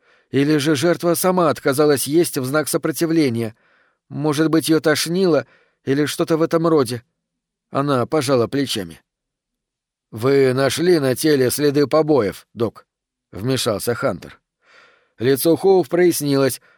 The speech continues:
словно Роберт только что задал вопрос на миллион долларов. «В том-то и дело». Она отступила вправо, глядя на восково-бледное лицо девушки. «На ней ни царапины».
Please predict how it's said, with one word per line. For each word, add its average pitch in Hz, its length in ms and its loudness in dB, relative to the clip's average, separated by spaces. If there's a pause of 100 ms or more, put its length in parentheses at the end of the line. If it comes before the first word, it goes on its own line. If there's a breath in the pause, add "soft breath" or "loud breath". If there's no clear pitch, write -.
словно 135 380 0
Роберт 156 420 2
только 143 320 0
что 139 220 -2
задал 127 360 0
вопрос 139 400 0
на 147 200 0
миллион 151 500 2
долларов. 110 480 -2 (640)
«В - 120 -20
том-то 156 440 -4
и 170 140 2
дело». 143 460 0 (600)
Она 143 320 0
отступила 156 540 2
вправо, 127 480 -2 (320)
глядя 135 420 0
на 135 160 0
восково-бледное 147 840 2
лицо 147 320 0
девушки. 113 540 -4 (580)
«На 165 220 2
ней 160 280 2
ни 165 160 0
царапины». 160 800 -2